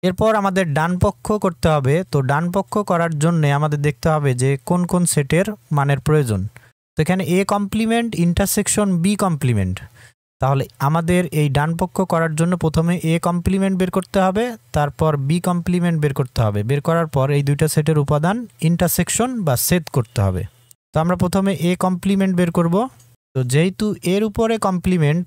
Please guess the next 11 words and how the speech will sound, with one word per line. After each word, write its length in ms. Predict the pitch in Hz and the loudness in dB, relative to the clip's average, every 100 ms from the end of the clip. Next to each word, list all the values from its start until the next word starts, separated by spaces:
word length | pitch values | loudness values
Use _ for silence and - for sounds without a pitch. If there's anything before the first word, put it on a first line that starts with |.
| - | -2
তাহলে 220 | 147 151 - | 0 0 -2
সার্বিক 380 | 160 156 180 180 - | -4 -2 -4 -4 -4
সেট 160 | 185 - 175 | -4 -4 -2
ইউ 100 | 190 208 - | -2 -2 -2
থেকে 280 | 151 139 165 254 - _ _ - 180 | -2 0 0 -2 -8 _ _ -6 -2
এ 20 | 196 | 0
সেটের 280 | 196 185 180 147 | 0 0 0 0
উপাদান 320 | 151 147 196 208 | 0 0 0 0
বাদ 140 | 170 143 | -2 0
দিতে 160 | 131 127 | -2 0
হবে। 180 | 104 98 | 0 -2